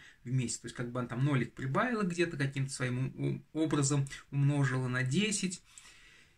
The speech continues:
И таким образом я был должен вернуть за полгода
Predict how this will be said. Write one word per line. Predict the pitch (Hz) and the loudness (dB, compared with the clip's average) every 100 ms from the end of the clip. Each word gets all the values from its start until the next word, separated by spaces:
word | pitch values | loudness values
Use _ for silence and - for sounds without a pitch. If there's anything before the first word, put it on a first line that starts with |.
| _ _ - | _ _ 0
И | |
таким | 165 165 190 | 2 6 6
образом | 240 254 196 180 | 6 6 6 6
я | 175 180 | 6 6
был | 170 160 | 4 4
должен | 160 156 156 139 | 4 4 2 0
вернуть | 135 131 135 180 185 | 0 2 4 2 2
за | 131 135 135 131 - _ _ _ _ _ _ _ _ _ - - - - | 4 6 6 4 -2 _ _ _ _ _ _ _ _ _ -20 -14 -12 -2
полгода | 151 139 123 175 185 170 143 | 2 2 4 4 4 2 2